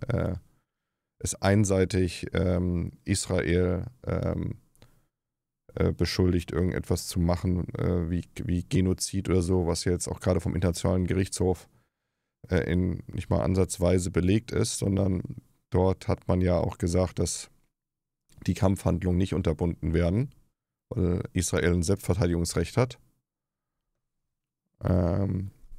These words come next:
das ist halt immer schade, wenn man so einseitig sagt, äh, die Hamas sagt ja, dass sie kein, keine Waffenruhe möchte, sie hat ja noch Geiseln, also Kriegsverbrechen. Ja, und Israel hat,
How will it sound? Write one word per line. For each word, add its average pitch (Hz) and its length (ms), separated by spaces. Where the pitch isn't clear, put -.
das 87 100
ist 98 60
halt 104 120
immer 104 160
schade, 107 220
wenn 101 80
man 98 100
so 90 120
einseitig 92 560
sagt, 90 300
äh, 90 280
die 90 140
Hamas 95 260
sagt 98 220
ja, 90 140
dass - 240
sie - 80
kein, 85 340
keine 85 340
Waffenruhe 87 420
möchte, 98 300
sie 85 120
hat 87 120
ja 92 80
noch 85 140
Geiseln, 101 440
also 85 260
Kriegsverbrechen. - 840
Ja, 85 100
und 92 120
Israel 98 260
hat, 98 120